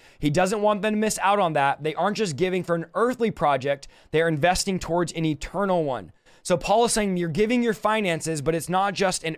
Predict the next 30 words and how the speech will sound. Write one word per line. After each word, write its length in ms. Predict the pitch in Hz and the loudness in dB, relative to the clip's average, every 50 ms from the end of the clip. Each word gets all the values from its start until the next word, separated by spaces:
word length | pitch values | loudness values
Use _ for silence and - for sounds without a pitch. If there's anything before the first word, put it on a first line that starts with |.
| - | -4
earthly 480 | - 175 196 208 202 - 160 180 190 180 | 0 2 2 2 0 -2 -4 -4 -2 -2
blessing 560 | 151 131 147 156 175 196 185 - 190 175 175 | -2 -2 0 0 0 0 0 -2 -4 -4 -2
you're 140 | 165 160 156 | -2 -2 -2
going 200 | 143 160 156 151 | 0 0 -2 -2
to 40 | 147 | -2
get. 320 | 135 139 139 139 120 - - - - - - | 0 0 2 0 0 -2 -6 -18 -20 -6 -4
It's 180 | 135 151 - - | -4 -4 -2 -2
also 420 | - 170 196 202 - - 208 196 - | 0 2 2 2 2 0 -2 -2 0
a 140 | - 170 170 | -2 -2 -2
heavenly 600 | 147 127 - - 190 196 185 202 196 180 170 165 | -2 -4 -2 0 0 2 2 2 0 0 -2 -2
blessing 480 | 151 135 143 147 147 139 - 143 143 143 | -2 0 0 0 0 -2 -4 -6 -6 -6
that's 160 | 143 143 - | -6 -6 -6
gonna 160 | 170 151 143 | -6 -4 -2
happen. 360 | 143 139 135 131 - 135 135 135 - - - - | -2 -2 -2 -2 -4 -6 -8 -8 -12 -18 -16 -6
And 100 | 127 151 | -2 0
I 40 | 156 | 2
don't 160 | 160 180 190 | 2 2 2
want 180 | 180 185 185 185 | 0 -2 -2 -2
you 60 | 180 | -2
to 40 | 175 | 0
miss 200 | 175 165 - 151 | 0 -2 0 0
out 160 | 147 147 147 | 0 0 0
on 80 | 143 | -2
that. 100 | 139 139 | -4 -4
This 80 | 151 156 | -4 -4
is 80 | - 170 | -4 -4
what 140 | 170 131 | -4 -2
Paul's 220 | 139 151 147 143 - | 0 0 0 0 0
talking 260 | - 139 135 - 143 | -2 -2 -2 -2 -2
about. 240 | 139 135 131 - | 0 0 0 -2